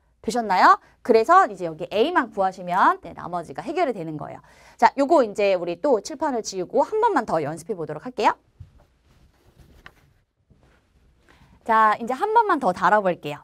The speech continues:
자, 앞에서 나하고 했던 그 삼 차식으로 나눌 때를 적용해가지고 바로 이 문제를 풀어볼 거고, 또 이제 뭐 다른 방법, 예, 그냥 기본적인 방법. 얘는 왜냐면 인수가 세 개가 보이거든요. 그래서 이렇게 집어넣어서 A랑 B랑 C를 구하는 방법, 이렇게 두 가지로 한번 풀어보도록 하겠습니다.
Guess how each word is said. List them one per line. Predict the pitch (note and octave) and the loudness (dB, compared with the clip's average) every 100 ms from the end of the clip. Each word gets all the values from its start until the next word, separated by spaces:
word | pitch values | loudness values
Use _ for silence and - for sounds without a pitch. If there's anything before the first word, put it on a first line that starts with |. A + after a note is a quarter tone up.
| _ | _
자, | F3 C#3+ | -12 -8
앞에서 | G3 - E4 A#3+ | -6 -2 -2 2
나하고 | F3+ G3+ G3+ | 4 4 2
했던 | C#4 - A#3+ | -6 -2 -2
그 | F3+ | -2
삼 | F3 F4+ | -6 -6
차식으로 | F#4+ G4 F#4+ D4 C4 | 0 -2 -2 -6 -4
나눌 | F#3 E3+ F#3+ | -2 -2 -6
때를 | - F#3+ F#3 | -4 -2 -2
적용해가지고 | - E3 F#3 F#3+ F3+ E3+ E3+ | -6 -8 -8 -6 -6 -4 -8
바로 | E3+ E3+ | -6 -6
이 | D#3 | -8
문제를 | E3+ E3 D#3+ | -10 -10 -10
풀어볼 | - C4 G#3+ | -6 -6 -6
거고, | - D#3 A#3 G#3+ - - - - _ _ | -6 -2 4 4 4 -8 -20 -20 _ _
또 | G4+ G#4+ A4+ B3+ | 4 4 4 -4
이제 | G#3+ | -6
뭐 | F3 | -8
다른 | - A3 A#3+ | 0 0 0
방법, | A3+ F3+ D#3+ D3 _ - | -4 -8 -8 -8 _ -12
예, | B3+ | -6
그냥 | - C#4+ | -2 -2
기본적인 | C#4 C#4 G4 F4 C#4+ C4 | -2 -4 -4 -2 -4 -6
방법. | F3 E3 D3+ | -6 -6 -2
얘는 | G3 A#3+ G3+ | -2 -2 -4
왜냐면 | F3 G#3+ G#3 G3+ | -4 -2 -2 -4
인수가 | - F#3 A3 C#4 B3 A3+ F#3 - _ | -6 -8 -8 -2 6 6 6 0 _
세 | - F#4 | -8 -4
개가 | F#4 F4+ | -4 -6
보이거든요. | - F#3+ F#3+ D#3+ D3+ F3 C#4+ - _ | -2 0 0 -2 -6 -4 -6 -6 _
그래서 | - F3 | -10 -8
이렇게 | D#3+ E3+ - | -6 -6 -8
집어넣어서 | - A3 B3 G#3+ G#3 - | -2 2 2 0 -6 -4
A랑 | F#3 G#3 G3 | -4 -4 -6
B랑 | - F3 F3 | -8 -8 -8
C를 | F3+ C#4+ C#4 | -10 -8 -8
구하는 | C#4 F#3 F3 F3 | -4 -4 -4 -6
방법, | D#3 D#3 D3+ | -10 -8 -8
이렇게 | - | -10
두 | G#3 F#3 | -12 0
가지로 | A#3 A3+ F#3 | 0 0 -8
한번 | E3+ - | -10 -8
풀어보도록 | D4+ C#4 G3 D#3+ D#3 | -4 -4 -4 -10 -10
하겠습니다. | G#3+ F#3+ - - | -12 -14 -16 -20